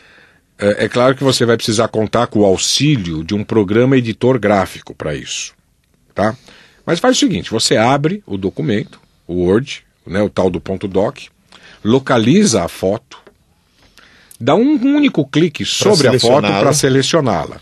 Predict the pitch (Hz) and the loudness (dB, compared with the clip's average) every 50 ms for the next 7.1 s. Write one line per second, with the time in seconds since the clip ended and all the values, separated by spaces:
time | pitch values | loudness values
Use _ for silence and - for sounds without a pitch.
0 | - - _ - _ - _ - _ _ _ _ 254 240 - 254 214 160 120 113 | -20 -20 _ -20 _ -20 _ -20 _ _ _ _ -8 -2 -2 0 2 2 2 2
1 | 120 123 135 143 156 156 - 180 175 170 147 - 160 139 - 185 143 117 131 175 | 4 2 2 2 0 -4 -2 0 -2 -2 0 0 -2 -2 2 0 2 2 2 0
2 | 190 131 120 110 90 - 95 101 101 - 110 110 110 - - 107 117 190 208 _ | -2 -4 -4 -4 -4 -2 -4 -4 -4 -2 -4 -4 -4 -2 -2 -2 -2 -2 -4 _
3 | _ _ - _ _ _ _ _ _ _ _ _ _ _ _ _ _ _ _ - | _ _ -20 _ _ _ _ _ _ _ _ _ _ _ _ _ _ _ _ -6
4 | 120 - - 165 180 180 - 160 - - 156 147 - 151 - - 156 131 123 131 | -6 -2 2 2 2 2 0 -4 -2 0 -2 0 0 -2 0 2 2 2 4 4
5 | 139 151 143 - 156 151 131 131 131 135 143 143 143 139 - 151 147 - - 147 | 2 0 0 2 2 2 4 4 4 4 2 0 0 -2 -2 -4 -2 0 0 0
6 | 131 120 104 92 - 92 - - 85 - 135 135 135 131 107 107 98 78 67 - | 0 0 -2 -4 -6 -10 -10 -10 -6 -2 -2 -2 0 2 0 0 2 0 -4 -10
7 | - - | -16 -20